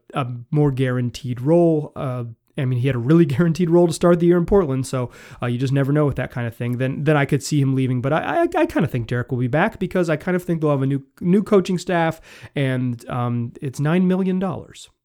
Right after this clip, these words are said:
Next question comes from Blake Bataro at Ball Don't Lie seventy-seven on Twitter, who asks, "Watching Nurk post his man up only to toss up a half-ass shot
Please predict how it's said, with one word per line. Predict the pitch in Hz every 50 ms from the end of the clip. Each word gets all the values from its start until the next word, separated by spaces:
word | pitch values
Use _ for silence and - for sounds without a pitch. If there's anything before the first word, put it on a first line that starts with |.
| _ _ _ _ _ _ _ - - -
Next | 202 214 - -
question | - 247 220 - 220 196 180
comes | - - 208 202 202 196 - _ _ _ _ _ _
from | - - 143 131 - -
Blake | 135 147 170 202 196 -
Bataro | 190 - - 165 156 151 147 143 147
at | 160 180 139 120
Ball | 139 147 156
Don't | 147 151 156 160
Lie | 143 139 143
seventy-seven | 139 - 139 139 135 139 135 - - 131 123 123 131 123
on | 120 123 120
Twitter, | 120 - 131 131 131 127
who | 131 131 131
asks, | 127 127 131 127 - - - - - - _ _ _ _ _ _ _
"Watching | - 170 220 254 - 320 294 247 175
Nurk | 170 208 233 233 - - - -
post | - - 202 220 214 -
his | 233 202
man | 180 180 185 202 202 196
up | 202 208 208 -
only | - 185 185 208 208
to | 180 160
toss | - - 185 180 190 - -
up | 208 196
a | - 135
half-ass | 113 - - 160 175 185 - - 185 185 180
shot | - - 190 175 180 180 180